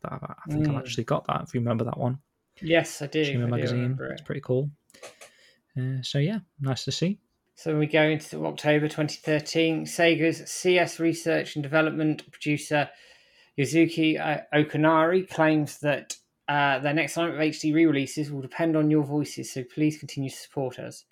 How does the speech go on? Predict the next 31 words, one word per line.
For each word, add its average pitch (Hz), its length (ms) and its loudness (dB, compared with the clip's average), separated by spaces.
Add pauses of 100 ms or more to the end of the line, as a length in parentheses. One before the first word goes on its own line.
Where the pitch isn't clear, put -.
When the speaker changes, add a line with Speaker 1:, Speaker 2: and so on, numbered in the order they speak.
(140)
Speaker 2:
When 143 120 4
approached 196 320 2
by 202 140 4
fans 190 260 0
on 170 100 0
Twitter, 139 380 -2
he 147 180 -4
clarifies 165 640 4
that 139 60 -6
although 175 240 6
he'd 185 140 8
like 170 140 2
to - 80 -16
play 175 200 4
more 156 220 2
Shenmue, 135 540 -4
requests 147 260 -4
should - 160 -6
be 156 60 -2
directed 147 420 0
to - 60 -12
Sega 135 360 0
West, 131 520 -2 (480)
the 139 60 -2
most 143 340 2
common 170 340 0
addressee 143 480 -4
during 135 220 -6
the 127 80 -8
twenty 135 440 -6
tweetathons 131 600 -10